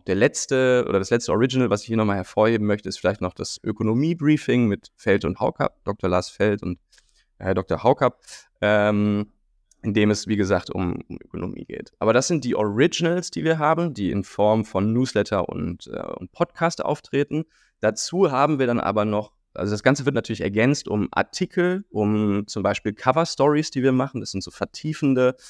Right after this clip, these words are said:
ähm, längere Geschichten, die sehr, sehr gut recherchiert sind. Ähm, ein, ein Wirtschaftsteil nochmal, der da ist, aber auch,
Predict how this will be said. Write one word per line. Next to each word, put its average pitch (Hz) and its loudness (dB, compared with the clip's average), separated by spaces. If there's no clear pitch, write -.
ähm, 104 2
längere 123 2
Geschichten, 151 -2
die 110 -2
sehr, 120 2
sehr 117 2
gut 117 -6
recherchiert 143 -4
sind. 139 -2
Ähm, 104 2
ein, 98 0
ein 98 -2
Wirtschaftsteil 127 2
nochmal, 113 0
der 104 2
da 101 4
ist, - -6
aber 95 2
auch, 120 2